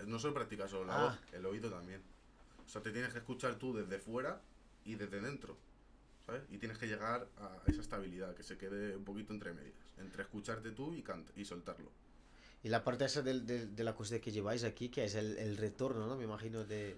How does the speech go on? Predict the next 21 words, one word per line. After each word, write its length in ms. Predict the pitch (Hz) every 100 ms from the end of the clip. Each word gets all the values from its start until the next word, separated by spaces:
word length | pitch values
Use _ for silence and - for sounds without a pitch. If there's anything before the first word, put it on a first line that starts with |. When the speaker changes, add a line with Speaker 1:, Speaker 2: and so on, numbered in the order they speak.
| 101
Speaker 2:
de 80 | 110
Speaker 1:
Sí, 180 | 131
Speaker 2:
tu 100 | 107 104
voz 60 | 104
Speaker 1:
de, 40 |
Speaker 2:
o 20 |
de 60 | -
Speaker 1:
del 80 | 110
Speaker 2:
qué 40 |
es. 60 | 113
Speaker 1:
audio, 400 | 117 104 98 101
claro. 320 | 107 101 90 - - - - -
Speaker 2:
Pero 160 | 117 110
de 60 | 113
Speaker 1:
Eso. 80 | 107
Speaker 2:
tu 120 | 135
audio, 200 | 139 120
de 100 | 117
tu 120 | 120
misma 220 | 131 131 127
voz. 380 | 139 - -